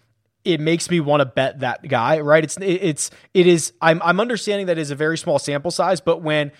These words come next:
the smaller you get and the more recent you get, the, the gap is widening, that is usually a good correlator for success. So I, I don't love it. I, I think I like it.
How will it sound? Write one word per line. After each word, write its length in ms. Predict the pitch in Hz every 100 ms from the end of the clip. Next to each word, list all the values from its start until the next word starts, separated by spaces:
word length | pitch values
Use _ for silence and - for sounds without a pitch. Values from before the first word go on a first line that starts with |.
| _
the 80 | -
smaller 460 | 151 175 185 233 214
you 220 | 180 156
get 420 | 123 156 175 - _ _
and 120 | 160 147
the 60 |
more 240 | 143 160 143
recent 380 | 165 180 190
you 180 | 180 135
get, 420 | 123 147 156 - _ _
the, 200 | - 151 160
the 260 | 170 143 143
gap 360 | 120 147 156
is 140 | 151 120
widening, 760 | 113 113 175 196 226 262 285 -
that 480 | 165 165 185 208 -
is 600 | 214 185 170 170 151 - _ _ _ _ _
usually 880 | 147 143 202 233 220 175 185 175 165
a 100 | 156
good 260 | 139 151
correlator 580 | - 156 151 143 139 131
for 260 | - 131 117
success. 680 | - 120 - 120 92 - -
So 760 | - 160 151 147 143 139 143 - _ _ _ _ _ _ _ _
I, 340 | 139 170 170 - - - - _
I 100 | 156
don't 220 | 196 214
love 340 | 165 160 175 208
it. 100 | 247
I, 100 | 156
I 160 | 151 156
think 160 | 175
I 100 | 156
like 380 | 131 123 151 -
it. 160 | 269